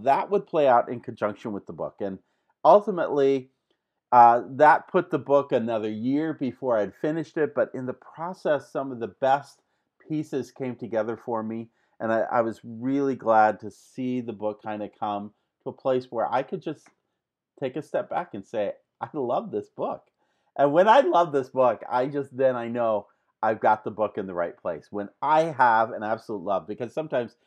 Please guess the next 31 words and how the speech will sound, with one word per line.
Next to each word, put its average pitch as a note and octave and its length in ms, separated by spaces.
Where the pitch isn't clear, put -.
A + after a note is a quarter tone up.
when A#2 140
you A2 80
write A#2 260
things, A#2+ 360
you A2+ 160
just A2 280
can't A2+ 300
stand G2+ 360
them D#2+ 220
<laughs> - 120
anymore. G#2+ 460
You C3+ 220
can't C3 360
stand A#2 320
to A2+ 60
look B2+ 240
at A#2+ 160
them. F#2+ 160
But G2 80
I G#2+ 120
love A#2 260
this A2+ 160
book. A#2 280
I C3 140
love D3+ 420
to D#3 120
open C3 320
up C3+ 180
the B2+ 80
book A2+ 320
and, G#2+ 180